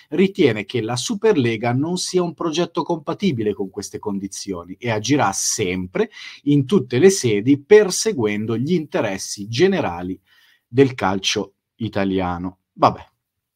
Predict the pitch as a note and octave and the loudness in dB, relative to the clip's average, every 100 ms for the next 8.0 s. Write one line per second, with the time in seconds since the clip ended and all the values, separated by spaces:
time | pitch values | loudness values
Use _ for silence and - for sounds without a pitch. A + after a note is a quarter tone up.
0 | _ _ - - - A#2+ B2 A#2+ G#2+ G2+ | _ _ -20 -18 -4 -2 0 -2 -2 -2
1 | G2+ F#2+ F#2+ F#2 C3+ B2 A#2+ G#2+ G#2 G2 | 0 -2 -2 -4 -4 -4 -4 -4 -6 -8
2 | G#2 F#2+ G#2 F#2+ - F#2 - _ - - | -12 -10 -10 -6 -6 -6 -12 _ -20 -20
3 | - - - _ - A3 A3 F3+ E3+ D3 | -20 -20 -20 _ -4 4 6 6 4 4
4 | F#3 D3 D3 D3+ D3 C3+ A#2+ G#2+ B2+ C#3+ | 2 2 4 4 4 2 0 -2 -2 -2
5 | F3 E3+ G3 F#3+ - D3 D3+ F#3+ G#3+ G#3+ | -2 0 0 2 0 0 0 0 0 0
6 | F#3+ D#3+ C#3+ E3+ F#3 C#3+ C3 C#3+ D3 - | 0 0 0 2 2 2 2 -2 -2 -2
7 | G#3 G#3 - A#2+ A2+ A#2+ A#2+ - A#2+ | 0 0 -2 0 0 -2 -6 -4 -2